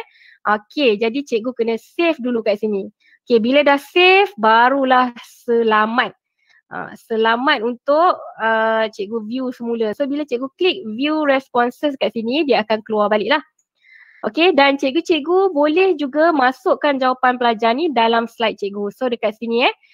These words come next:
insert results as slide. Okey, bila cikgu insert, ah, terus automatik dia akan, ah, muncul slide yang baru, ah,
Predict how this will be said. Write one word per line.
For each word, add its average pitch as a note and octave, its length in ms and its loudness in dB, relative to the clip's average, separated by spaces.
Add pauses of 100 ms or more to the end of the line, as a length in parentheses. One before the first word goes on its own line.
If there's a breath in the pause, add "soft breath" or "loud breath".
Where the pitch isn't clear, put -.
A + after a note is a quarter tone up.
(180 soft breath)
insert B3+ 480 0
results B3+ 560 -2 (160)
as A3 240 -2
slide. G#3 400 0 (400)
Okey, A3+ 160 -4
bila D#4 160 0
cikgu E4+ 200 -2 (120)
insert, D#4 480 4
ah, G#3+ 240 0 (160)
terus F#4 240 2
automatik C#4+ 560 -4
dia A#3 240 -4
akan, C#4 320 0 (400 soft breath)
ah, A3+ 160 0
muncul E4+ 800 2
slide C#4+ 400 0
yang B3+ 240 -2
baru, B3 560 0 (400)
ah, A3 720 0